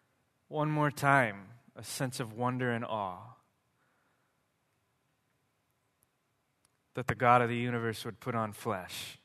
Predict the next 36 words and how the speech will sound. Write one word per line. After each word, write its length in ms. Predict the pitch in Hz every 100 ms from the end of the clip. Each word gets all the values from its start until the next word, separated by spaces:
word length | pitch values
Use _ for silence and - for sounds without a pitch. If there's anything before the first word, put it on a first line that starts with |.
| _ _ _ _ _ -
and 140 | 113
dwell 240 | 107 113 107
among 220 | 95 87
us. 320 | 78 110 - _ _ _ _ _ _ _ _ _ _ _ _ _ _
Show 240 | - 135
us 160 | 123 135
what 100 | 123
it 80 | 120
means 240 | 127 127
for 160 | - 127
us 160 | 127
today, 460 | - 127 127 127 120
and 180 | 120 117
as 240 | 123 113
you 140 | 131 135
do, 200 | 135 131
Holy 220 | 139 131
Spirit, 460 | - - 139 135 - - - _
so 340 | - - 151 139
well, 440 | 117 104 101 113 _ _ _ _ _ _ _
and 120 | 120
the 60 | 113
only 280 | 139 143 139
way 140 | 135
that 80 | 131
you 160 | 127
can, 340 | 117 - 110 101
speak 320 | - - 123
prophetically 680 | 120 - 135 131 127 123 101
to 120 | 104
each 240 | 151 139
and 100 | 151
every 180 | 143 135
one 180 | 127 131
of 100 | 117
us 340 | - 107 -